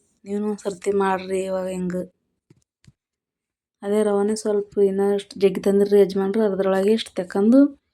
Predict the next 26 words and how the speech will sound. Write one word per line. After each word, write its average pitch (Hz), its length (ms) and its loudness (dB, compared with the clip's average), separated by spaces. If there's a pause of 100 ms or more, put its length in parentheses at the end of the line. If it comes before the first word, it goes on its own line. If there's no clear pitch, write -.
(380)
ಇಷ್ಟು 220 220 -4
ಎಣ್ಣೆ 202 220 2
ಹಾಕ್ಯಂದ್ಗೇಸಿಂದ 202 680 0
ಹುರ್ಕೊಳತ್ 196 580 2
ನೋಡ್ರಿ. 196 360 0
ಕರ್ಜಿಕಾಯಿ 190 480 -2
ಮಾಡ್ರಿ 185 300 -2
ಆಯ್ತು 185 200 -2
ಅಂತ 190 100 -4
ಗೇಸಿಂದ 190 400 -4
ಕೊಬ್ಬರಿನೂ 196 460 0 (1000)
ಕೊರ್ಕಂದಿನ್ರಿ. 196 680 0 (100)
ಆ 254 160 2
ಕೊಬ್ಬರಿ 190 340 0
ಇದು 196 220 0
ಕೊಬ್ಬರಿ 196 360 -2
ಕೊರ್ಕಂದ್ರದಾಗ 196 720 -2
ಇಷ್ಟು 247 200 4
ಸಕ್ಕರೆ 190 340 0
ಹಾಕ್ಯಂದಿನ್ರಿ. 196 760 0 (1500)
ಸಕ್ಕರೆ 196 360 -2
ಹಾಕ್ಯಂಗೇಸಿಂದ 202 640 0
ಸಕ್ಕರೆ 214 380 -2
ಕೊಬ್ಬರಿ 202 300 0
ಕಲಿಸಿದೆ 202 460 2
ರೀ. 226 120 2